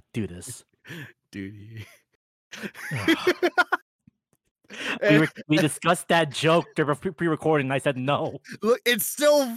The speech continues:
Speaker 2: funny. <laughs> Uh, I'm twelve. <laughs>
Speaker 1: Okay.
Speaker 2: Oh,
Speaker 1: Well,
Speaker 2: God.
Speaker 1: we got thirty-one categories to go over. We got some of them we, we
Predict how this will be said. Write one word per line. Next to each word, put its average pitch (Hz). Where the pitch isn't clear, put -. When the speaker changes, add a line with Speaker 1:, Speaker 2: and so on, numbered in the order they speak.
Speaker 2:
funny. 226
<laughs> -
Uh, 233
I'm 196
twelve. 196
<laughs> -
Speaker 1:
Okay. 147
Speaker 2:
Oh, 170
Speaker 1:
Well, 147
Speaker 2:
God. 139
Speaker 1:
we 214
got 214
thirty-one 170
categories 139
to 139
go 135
over. 135
We 139
got 143
some 147
of 147
them 143
we, 139
we 123